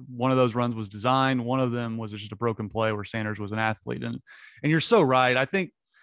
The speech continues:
there's been a lot of talk from, from Mike, uh, this week about Spencer's running ability. I, he knows,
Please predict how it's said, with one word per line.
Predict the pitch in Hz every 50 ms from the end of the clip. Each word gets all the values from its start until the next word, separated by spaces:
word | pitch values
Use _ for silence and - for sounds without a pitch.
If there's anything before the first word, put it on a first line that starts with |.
| _ _
there's | - 180 180
been | 226 214
a | 175
lot | 165 165
of | 156 -
talk | - 143 139 - -
from, | - 135 123 120 - -
from | - 127 120
Mike, | 120 123 123 123 123 _ _ - _ _ _ -
uh, | 131 120 117 113
this | 113 120 113 -
week | 120 120 120 117 117 110 _ _ - -
about | - 120 110 117 113 110 110 -
Spencer's | - - 127 120 117 - 120 113 104 98 101
running | 117 117 120 120
ability. | 123 113 123 120 117 117 117 120 117 117
I, | 139 - -
he | _ - - 208 214
knows, | 180 143 123 113 113 113 110 110 110 101 - - -